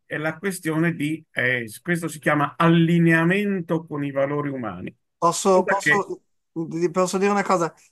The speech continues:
Speaker 2: Allora, a me interessa moltissimo questo discorso che fai, perché, eh, mi ha, eh, rivelato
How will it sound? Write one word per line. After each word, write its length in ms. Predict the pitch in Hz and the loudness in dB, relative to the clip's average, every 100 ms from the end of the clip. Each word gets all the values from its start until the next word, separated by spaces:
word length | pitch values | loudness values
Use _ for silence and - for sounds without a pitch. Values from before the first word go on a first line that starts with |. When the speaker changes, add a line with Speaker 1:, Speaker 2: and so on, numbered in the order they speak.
| - | -10
Speaker 2:
Allora, 240 | 170 175 | -4 -2
a 40 | 175 | 0
me 100 | 214 | 0
interessa 500 | 214 196 185 180 170 | 0 2 0 0 -2
moltissimo 580 | 180 175 196 202 185 | -2 -4 -6 -8 -6
questo 220 | 165 156 170 | -8 -6 -6
discorso 420 | 170 - 196 196 | -4 -4 -4 -4
che 140 | 190 | -6
fai, 360 | 185 196 208 214 - _ _ - | 0 0 0 -4 -14 _ _ -6
perché, 480 | 165 151 185 185 | -4 2 2 2
eh, 580 | - 135 151 170 151 147 143 | 0 -6 -2 -2 -4 -8 -8
mi 480 | 139 139 143 143 | -6 -6 -2 0
ha, 280 | 165 156 131 - | 2 2 0 -4
eh, 320 | 127 117 120 _ _ | -8 -8 -10 _ _
rivelato 1160 | - 147 160 165 190 180 180 190 - 208 208 - | -4 2 2 4 4 6 4 2 2 2 2 -4